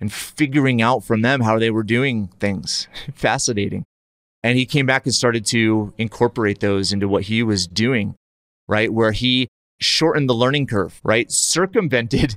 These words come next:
<laughs> you know, a lot of the obstacles they went through in order for him to, uh, just to benefit and leverage from their experience. So learning from others, that's basically the lesson. Then another aspect of multi-dimensional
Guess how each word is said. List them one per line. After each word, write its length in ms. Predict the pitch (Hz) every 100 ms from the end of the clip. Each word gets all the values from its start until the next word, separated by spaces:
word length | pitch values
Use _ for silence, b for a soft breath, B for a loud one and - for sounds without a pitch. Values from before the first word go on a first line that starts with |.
| 151
<laughs> 100 | 147
you 120 | 147
know, 180 | 147 151
a 40 | 135
lot 160 | 165
of 40 | 160
the 140 | 147
obstacles 540 | 160 147 160 147 131
they 180 | 113 151
went 260 | 196 131 113
through 180 | 117 120
in 80 |
order 280 | 120 127 135
for 420 | - 113 113 139 - _ _ _ _ _
him 300 | 131 131 151
to, 280 | - 127 117
uh, 380 | 110 107 104 98 -
just 200 | 107 113
to 60 | 110
benefit 440 | 117 131 - 120
and 100 | 104
leverage 520 | 107 101 120 117 -
from 240 | - 104 101
their 160 | 117
experience. 600 | 113 - 107 101 - - - _ _ _ _
So 140 | - 131
learning 320 | 117 135 143
from 140 | 120 98
others, 200 | 80 85
that's 180 | 110 104
basically 360 | 117 117 117
the 60 | 98
lesson. 320 | 95 92 80 - _ _ _ -
Then 400 | 127 127 123 - _ _ _
another 400 | 127 131 139 139 127
aspect 440 | 127 135 127 110
of 100 | 98
multi-dimensional 1400 | 110 110 113 101 98 - - _ - 107 104 104 92